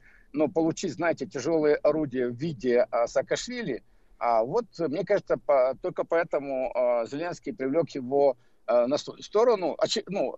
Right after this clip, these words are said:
м-, м, в принципе, было понятно, и Саакашвили не раз говорил, что он поддерживал и раньше,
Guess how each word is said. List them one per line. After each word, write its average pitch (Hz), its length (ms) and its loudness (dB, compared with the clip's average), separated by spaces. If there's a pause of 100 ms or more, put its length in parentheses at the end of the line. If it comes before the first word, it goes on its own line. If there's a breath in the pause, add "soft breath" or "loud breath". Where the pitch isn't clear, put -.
м-, 139 140 -4
м, 143 320 -4
в 160 40 -16
принципе, 165 480 2 (240 soft breath)
было 160 160 2
понятно, 185 440 -2
и 117 360 -10
Саакашвили 135 500 -8
не 139 100 -4
раз 135 200 0
говорил, 135 300 -2
что 139 160 -6
он 123 120 -4
поддерживал 127 540 0
и 127 40 -2
раньше, 208 460 -4